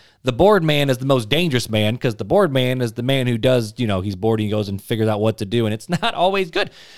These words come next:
But what would your encouragement be to somebody who's listening to this show right now that find themselves in that late teens, early twenties, maybe even mid twenties, and they're like,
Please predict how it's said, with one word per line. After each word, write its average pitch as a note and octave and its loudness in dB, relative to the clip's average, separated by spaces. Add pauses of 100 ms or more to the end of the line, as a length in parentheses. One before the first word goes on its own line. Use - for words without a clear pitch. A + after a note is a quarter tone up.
(100)
But G3+ 4
what G3 6
would F#3+ 0
your G#3 4
encouragement E3 -2
be E3+ 0
to D#3+ 2
somebody B2+ 0
who's C3 0
listening F3 -2
to D#3 -2
this C3+ 2
show C#3 0
right B2 2
now G#2 0
that A#2+ -2
find F#3+ -2
themselves D3+ 0
in C3+ -2
that A#2+ 0 (440)
late D#3+ 2
teens, F3 0 (100)
early F3+ 6
twenties, D#3+ 0
maybe A#3 -2
even C#3 0
mid D#3+ 2
twenties, B2 -2
and B2 -4
they're B2+ 2
like, A#2 4